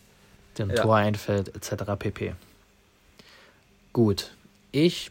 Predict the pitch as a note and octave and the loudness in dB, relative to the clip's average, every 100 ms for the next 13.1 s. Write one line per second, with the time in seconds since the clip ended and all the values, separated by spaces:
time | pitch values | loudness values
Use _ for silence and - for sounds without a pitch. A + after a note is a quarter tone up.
0 | - B2 A#2 B2+ D3 D3+ D3+ C3+ - A2 | 0 2 4 4 4 4 2 -2 -8 -2
1 | A2 A2 A#2 B2 C3 C3+ C3+ - - - | 0 2 4 4 4 4 2 -4 -16 -18
2 | _ _ _ _ _ - C#3 B2+ A#2 B2+ | _ _ _ _ _ -4 2 2 2 2
3 | G#2+ - F2 F#2 _ _ _ _ _ _ | 2 0 -8 -12 _ _ _ _ _ _
4 | _ _ _ _ _ _ _ _ _ - | _ _ _ _ _ _ _ _ _ -18
5 | - - F#2 - - - - G#2+ G#2+ G#2+ | -10 -8 -8 -10 -16 -8 -2 -2 0 0
6 | G#2+ A2 A#2+ - _ _ _ _ _ _ | 2 2 0 -6 _ _ _ _ _ _
7 | _ _ _ _ - G2+ G2+ G2+ - A#2 | _ _ _ _ -6 -4 -4 -6 -4 -4
8 | C3+ - _ _ _ _ _ - A2+ G#2 | -4 -8 _ _ _ _ _ 0 2 2
9 | G#2+ G2 F#2+ F#2+ F#2 F#2 - _ _ _ | 2 2 2 0 0 -4 -10 _ _ _
10 | _ _ - - _ _ _ - - _ | _ _ -20 -20 _ _ _ -20 -20 _
11 | _ _ _ A2 G#2 G#2+ G#2+ A#2 - _ | _ _ _ -10 -2 0 0 -4 -10 _
12 | _ _ D3+ C#3 C3+ - A#2+ B2 B2+ - | _ _ -6 -4 -6 -6 2 2 2 0
13 | D#3+ | -4